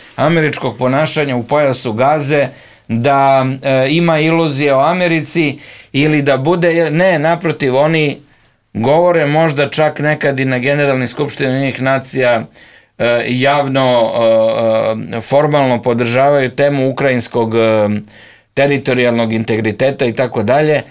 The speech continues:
a suštinski navijaju za Rusiju, jer znaju da ruska pobeda otvara prostor, e, radikalno boljem preoblikovanju sveta. Prema tome, to je to.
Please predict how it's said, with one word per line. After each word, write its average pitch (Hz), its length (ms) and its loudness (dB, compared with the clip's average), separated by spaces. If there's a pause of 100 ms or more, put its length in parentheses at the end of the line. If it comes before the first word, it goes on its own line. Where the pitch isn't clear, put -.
(300)
a 107 120 -4
suštinski 139 640 -2
navijaju 123 480 0
za 113 160 -2
Rusiju, 107 400 -4
jer 101 140 -2
znaju 123 380 0
da 117 140 0
ruska 117 360 -2
pobeda 120 600 0 (320)
otvara 123 500 0
prostor, 123 540 0
e, 107 60 -8 (680)
radikalno 123 1000 0 (100)
boljem 117 640 0
preoblikovanju 113 920 0
sveta. - 520 -6
Prema 98 260 -4
tome, 110 480 0 (360)
to 120 140 2
je 117 140 -2
to. 120 280 0